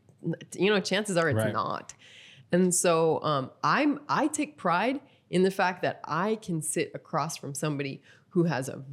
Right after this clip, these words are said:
Speaker 1: very different political worldview from me, and I can have a,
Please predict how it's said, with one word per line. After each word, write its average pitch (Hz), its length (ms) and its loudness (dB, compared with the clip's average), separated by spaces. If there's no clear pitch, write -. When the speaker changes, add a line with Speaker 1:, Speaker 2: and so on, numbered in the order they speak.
Speaker 1:
very 165 560 4
different 135 440 -4
political 151 480 0
worldview 139 440 -6
from 147 280 -4
me, 135 180 -4
and 123 180 -6
I 151 100 2
can 160 160 0
have 143 220 -2
a, - 160 -4